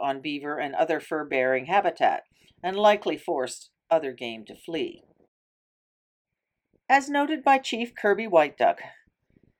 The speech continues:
in Mike Walton's book, Algonquin Park, The Human Impact, an eighteen forty Algonquin's petition presented to the then Governor General about fifty years prior to the creation of the park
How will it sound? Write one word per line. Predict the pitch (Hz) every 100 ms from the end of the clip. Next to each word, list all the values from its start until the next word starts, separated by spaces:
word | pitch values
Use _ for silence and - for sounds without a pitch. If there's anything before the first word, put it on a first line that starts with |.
| _ -
in | 190
Mike | 208 233 233
Walton's | 220 220 233 226
book, | - 156 156
Algonquin | 175 131 139 160 185
Park, | 170 143 131 -
The |
Human | 156 151 165
Impact, | 151 139 139 73 - - _ _ _ -
an | 214
eighteen | 220 262 - 269 262
forty | 262 208 190 190 208
Algonquin's | 165 165 165 170 180 165
petition | - - 254 240 180 175 _ _ _ _
presented | 233 220 247 262 262 220
to | 247
the | 214
then | 190 202 226
Governor | 208 190 196 185
General | 202 196 165 127 135 _ _ _ _ _
about | - 202 190 -
fifty | 262 262 247
years | 220 196 180 170 -
prior | - 220 220 196 160
to | 190
the | 165
creation | - 175 240 294 214
of | 156 123
the |
park | - 110 104